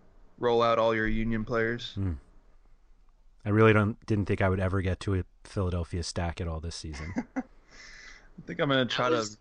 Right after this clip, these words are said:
Speaker 1: roll one out, at least in, like, a quarter arcade entry. Just play as many Union guys as I can.
Speaker 2: Mm-hmm.
Speaker 1: See what happens.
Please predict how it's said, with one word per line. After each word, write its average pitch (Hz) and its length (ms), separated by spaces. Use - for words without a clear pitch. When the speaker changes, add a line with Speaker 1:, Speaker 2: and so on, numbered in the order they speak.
Speaker 1:
roll 117 240
one 113 160
out, 110 280
at 107 120
least 113 240
in, 113 80
like, 107 180
a 104 120
quarter 107 340
arcade 104 400
entry. 104 300
Just 101 240
play 107 180
as 104 120
many 107 260
Union 104 380
guys 107 260
as 107 100
I 104 80
can. 110 500
Speaker 2:
Mm-hmm. 104 260
Speaker 1:
See - 260
what 104 100
happens. 107 460